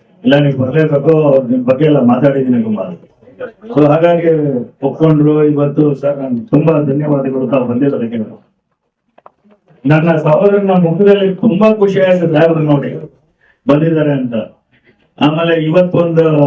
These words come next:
ದಿನದಲ್ಲಿ ಇನ್ನೊಂದು ಹೇಳ್ಬೇಕು ಅಂದ್ರೆ, ನಾಳೆ ಇಪ್ಪತ್ನಾಲ್ಕನೇ ತಾರೀಕು ವಿಜಯವಾಡಲ್ಲಿ ನಮ್ಮ ಸುರೇಶ್ ಬ್ರದರ್ ಇನ್ನ ಒಂದು, ಒಂದು ಒಳ್ಳೆ ಪದವಿಗೆ ಹೋಗ್ತಾ ಇದ್ದಾರೆ. ಅದನ್ನ ಇಲ್ಲೇ ಅನೌನ್ಸ್ ಮಾಡ್ಬಿಡ್ತೀನಿ.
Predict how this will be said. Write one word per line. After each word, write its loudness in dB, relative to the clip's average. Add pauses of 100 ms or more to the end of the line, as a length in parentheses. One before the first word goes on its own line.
(160)
ದಿನದಲ್ಲಿ 2
ಇನ್ನೊಂದು 4
ಹೇಳ್ಬೇಕು 2
ಅಂದ್ರೆ, 2 (540)
ನಾಳೆ 0
ಇಪ್ಪತ್ನಾಲ್ಕನೇ 0
ತಾರೀಕು -2
ವಿಜಯವಾಡಲ್ಲಿ 0 (480)
ನಮ್ಮ 0 (640)
ಸುರೇಶ್ 0 (520)
ಬ್ರದರ್ 0 (340)
ಇನ್ನ 0
ಒಂದು, 0
ಒಂದು 2
ಒಳ್ಳೆ 2
ಪದವಿಗೆ -2
ಹೋಗ್ತಾ 0
ಇದ್ದಾರೆ. 0 (240)
ಅದನ್ನ 0
ಇಲ್ಲೇ 2
ಅನೌನ್ಸ್ 0
ಮಾಡ್ಬಿಡ್ತೀನಿ. -2